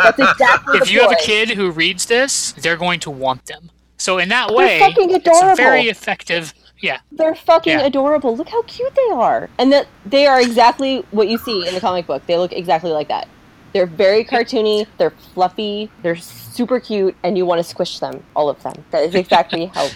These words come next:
Speaker 1: we
Speaker 2: For an all ages kids comic book, this was perfectly
Speaker 1: Mm-hmm.
Speaker 2: fine. It's fine for an all ages kids comic. And like I said, if you like these things, you'll like this book.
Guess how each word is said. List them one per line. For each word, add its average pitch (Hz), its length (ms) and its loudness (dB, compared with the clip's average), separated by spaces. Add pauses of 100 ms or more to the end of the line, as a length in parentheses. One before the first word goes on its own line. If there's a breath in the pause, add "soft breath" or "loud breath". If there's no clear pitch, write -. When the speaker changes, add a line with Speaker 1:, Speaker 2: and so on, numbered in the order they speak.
Speaker 1:
we 151 80 -12
Speaker 2:
For 156 180 -8
an 160 60 0
all 175 220 0
ages 196 260 -2
kids 175 300 -8
comic 170 320 -4
book, 196 200 -4
this 151 160 -4
was 131 120 -10
perfectly - 500 -6
Speaker 1:
Mm-hmm. 214 240 -4
Speaker 2:
fine. 151 260 -10
It's - 140 -4
fine 143 320 0
for 139 80 -4
an 131 80 0
all 131 160 2
ages 127 220 -4
kids 131 200 -6
comic. 123 420 -8 (120)
And 139 100 -4
like 143 120 -2
I 170 40 -2
said, 156 160 -2
if 127 80 -6
you 131 80 -4
like 131 220 0
these 190 220 -4
things, 233 540 -4 (140)
you'll 135 200 -4
like 123 180 0
this - 140 -6
book. 180 280 -4